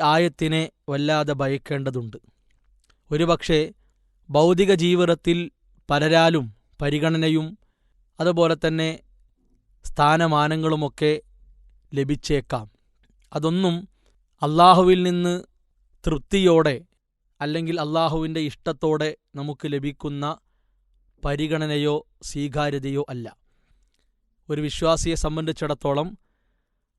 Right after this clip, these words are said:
അല്ലാഹുവിൽ നിന്നുള്ള ആദരവും പരിഗണനയും ഇഷ്ടവുമാണ് ഏറ്റവും പ്രധാനം.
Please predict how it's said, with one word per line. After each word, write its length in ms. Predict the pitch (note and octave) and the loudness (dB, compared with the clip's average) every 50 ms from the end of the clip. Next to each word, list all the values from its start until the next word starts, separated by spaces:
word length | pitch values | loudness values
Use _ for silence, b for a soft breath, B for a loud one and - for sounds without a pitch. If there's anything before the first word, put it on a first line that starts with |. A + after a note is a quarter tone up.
| _ _ - | _ _ -6
അല്ലാഹുവിൽ 600 | D3 D3+ D#3+ E3+ F3+ F#3+ F#3+ F#3 G3 F#3+ G3 F#3+ F#3 | -4 -2 2 6 6 8 8 6 6 4 4 2 0
നിന്നുള്ള 340 | F#3 F3+ F3+ E3+ E3 E3 E3+ E3+ - D3+ C#3+ | -2 -2 -2 -2 0 0 0 0 2 2 2
ആദരവും 600 | D3 D#3 D#3+ D3+ E3 D#3+ D#3 D#3+ D#3+ D#3+ E3 E3 E3+ - _ _ _ _ _ _ _ _ _ _ _ _ _ _ _ _ - | 4 2 2 2 0 0 0 0 0 -2 -4 -6 -8 -14 _ _ _ _ _ _ _ _ _ _ _ _ _ _ _ _ -6
പരിഗണനയും 720 | C#3+ C#3 C#3 C#3+ D3+ D#3 D#3+ D#3+ D#3 D#3+ D#3 D3+ D3+ D#3 - | -4 -2 -2 -2 -2 -2 -2 -2 -2 -2 -4 -4 -4 -6 -8
ഇഷ്ടവുമാണ് 600 | D3 A#2+ - - - D3 D#3 D3+ D3+ C#3+ C#3 C#3 C#3+ | -12 -14 -10 -6 -4 -4 -4 -2 -4 -4 -4 -4 -6
ഏറ്റവും 380 | C3 B2+ A#2+ _ - C#3 C#3 C#3+ | -6 -8 -8 _ -4 -4 -4 -2
പ്രധാനം. 440 | C3+ C3 B2 B2 A#2+ A#2 A2+ A2+ D3 | -4 -4 -4 -6 -10 -12 -14 -18 -20